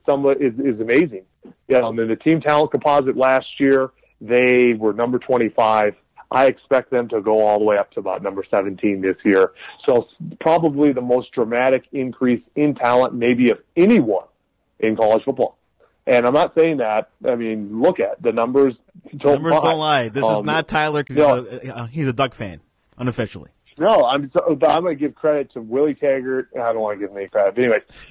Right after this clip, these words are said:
Speaker 1: But, and then
Speaker 2: <laughs>
Speaker 1: Mario Cristobal.
Speaker 2: I love Mario
Speaker 1: They
Speaker 2: Cristobal.
Speaker 1: have
Speaker 2: He came
Speaker 1: talented,
Speaker 2: from Miami.
Speaker 1: they have talented their, they have recruited their butts off.
Speaker 2: They did, man.
Speaker 1: They brought a team that was third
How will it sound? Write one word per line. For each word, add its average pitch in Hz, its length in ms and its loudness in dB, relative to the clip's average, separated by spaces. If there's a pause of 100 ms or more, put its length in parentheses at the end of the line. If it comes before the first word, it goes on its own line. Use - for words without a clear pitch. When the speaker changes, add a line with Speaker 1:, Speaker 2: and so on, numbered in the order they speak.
Speaker 1:
But, 151 180 4
and 139 140 4
then 131 340 0
Speaker 2:
<laughs> - 20 -
Speaker 1:
Mario 131 260 4
Cristobal. 113 600 -2 (280)
Speaker 2:
I - 60 -2
love 175 100 2
Mario 147 320 6
Speaker 1:
They 135 60 4
Speaker 2:
Cristobal. 117 420 -2
Speaker 1:
have - 20 -8
Speaker 2:
He 123 60 -4
came 117 100 -4
Speaker 1:
talented, 120 240 -2
Speaker 2:
from 135 140 -8
Miami. 117 520 -6
Speaker 1:
they 196 320 6
have 196 140 0 (120)
talented 170 640 -2
their, 123 300 -4
they 185 400 4
have 123 240 -2
recruited 143 540 -2
their 104 160 -4
butts 107 480 -4
off. - 280 -4 (260)
Speaker 2:
They 104 120 -14
did, 92 220 -16
man. 85 260 -18
Speaker 1:
They 180 200 4
brought 196 340 2
a 147 80 -2 (120)
team 151 380 -6
that 113 220 -4
was 110 180 -6 (220)
third 151 380 2